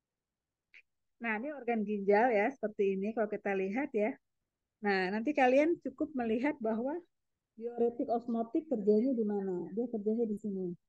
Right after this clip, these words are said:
Osmotik kan namanya kan. Contohnya apa? Gliserin, isosorbit, manitol, urea, ini udah kerjanya di sini.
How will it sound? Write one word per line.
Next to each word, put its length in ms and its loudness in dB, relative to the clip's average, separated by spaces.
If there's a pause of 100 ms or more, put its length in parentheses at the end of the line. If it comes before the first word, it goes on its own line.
Osmotik 480 -10
kan 160 -6
namanya 400 -6
kan. 160 -10 (640)
Contohnya 560 -4
apa? 320 0
Gliserin, 880 0
isosorbit, 560 -6 (160)
manitol, 640 -6
urea, 400 -2
ini 160 -4
udah 160 -4
kerjanya 400 -6
di 80 -20
sini. 320 -8